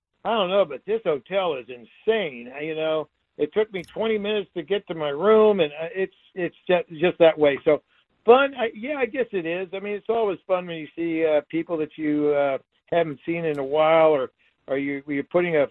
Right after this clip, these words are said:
a new face with a, a, a name and those type of things. But, uh, I don't know. I don't know on the list of fun, T. I don't know where we're at.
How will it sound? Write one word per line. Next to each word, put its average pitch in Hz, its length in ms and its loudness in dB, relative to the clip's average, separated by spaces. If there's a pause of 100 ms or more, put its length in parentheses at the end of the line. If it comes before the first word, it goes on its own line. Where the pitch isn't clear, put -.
a 131 260 -4
new 170 220 -2 (100)
face 175 400 4
with 151 200 0
a, 135 440 -2
a, 139 320 -8
a 135 60 -8
name 170 540 2
and 131 180 -6 (400)
those 170 260 8
type 143 240 2
of 131 140 -12
things. 135 340 -10 (140)
But, 131 220 0 (100)
uh, 131 260 -2 (720)
I 165 60 2
don't 196 140 2
know. 175 160 2
I 147 120 -4
don't 175 120 -6
know 190 100 0
on 175 140 -2
the 165 60 -4
list 170 260 -6
of 151 180 -4
fun, 175 300 -4
T. 170 200 -4
I 160 120 -2
don't 165 120 -6
know 160 120 -2
where 156 240 0
we're 139 140 -2
at. - 1000 -6